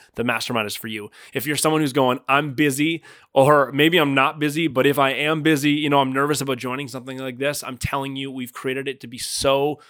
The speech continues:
freaking effective, time con-, time effective for you, while still getting you the biggest return on your investment as you possibly can. You gotta jump in.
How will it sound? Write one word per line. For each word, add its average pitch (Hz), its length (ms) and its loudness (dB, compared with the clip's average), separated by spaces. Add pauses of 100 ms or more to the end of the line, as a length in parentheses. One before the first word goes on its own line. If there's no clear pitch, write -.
(120)
freaking 135 520 -6
effective, 123 540 -4
time 135 240 -2
con-, 131 220 -14 (100)
time 139 220 -6
effective 113 340 -8
for 117 160 -6
you, 110 260 -10 (280)
while 139 240 4
still 143 260 0
getting 127 240 -4
you 123 80 -6
the 120 80 -10
biggest 117 380 -8 (180)
return 120 300 -8
on 117 100 -6
your 110 80 -10
investment 107 440 -8
as 107 140 -14
you 117 80 -12
possibly 107 420 -12
can. 104 340 -12 (200)
You 113 220 -12
gotta 110 260 -8
jump 101 280 -16
in. 92 160 -20